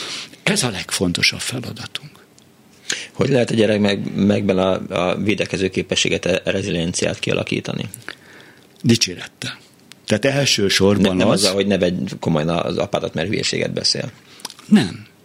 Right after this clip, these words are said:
Speaker 1: Az, hogy, hogy a gyermeket megdicsérjük, hogy legyen ott egy támogató felnőtt, aki adott esetben lehet egy nagymama, lehet egy tanár, ö, lehet egy szomszéd, aki, akihez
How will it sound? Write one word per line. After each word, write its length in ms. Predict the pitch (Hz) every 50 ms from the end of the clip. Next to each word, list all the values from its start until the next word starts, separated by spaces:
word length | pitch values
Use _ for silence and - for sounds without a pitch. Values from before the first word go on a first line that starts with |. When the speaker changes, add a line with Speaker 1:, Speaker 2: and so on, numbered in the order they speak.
| - - - - - - - -
Speaker 1:
Az, 220 | - 151 156 165 -
hogy, 280 | - 165 135 123 - - - - -
hogy 260 | - 131 135 127 131 - - -
a 200 | - 131 120 113 117 -
gyermeket 920 | - 120 110 143 170 175 165 151 135 117 107 101 - - 90 - - - - -
megdicsérjük, 880 | 101 95 85 90 - - 107 - - - 120 123 131 156 180 165 - - - -
hogy 160 | - - 110 113
legyen 460 | 139 214 262 262 202 165 139 117 117
ott 240 | 123 117 110 110 -
egy 120 | 110 -
támogató 800 | - - 156 160 151 135 117 104 101 92 92 90 - - 95 92
felnőtt, 520 | - - - 110 90 87 92 95 98 -
aki 180 | 120 113 - 175
adott 360 | 185 180 180 131 120 - -
esetben 380 | 117 104 - - 104 98 110 101
lehet 240 | 98 98 98 - 98
egy 120 | 95 92
nagymama, 540 | 101 104 98 95 101 95 - - - - - - - - -
lehet 340 | - 127 143 143 117 113 -
egy 140 | 110 - -
tanár, 560 | - - 117 107 98 92 87 80 - - 85 - - - - - - - - -
ö, 280 | - 110 107 98 101 107 101
lehet 320 | - 131 131 143 120 - -
egy 80 | 98
szomszéd, 720 | - - - - 90 82 80 - - - - - - - - - - - - - - - -
aki, 480 | - - 220 208 - 160 123 113 104 - - -
akihez 840 | - 160 196 185 170 - - 127 113 90 - 120 120 131 127 - -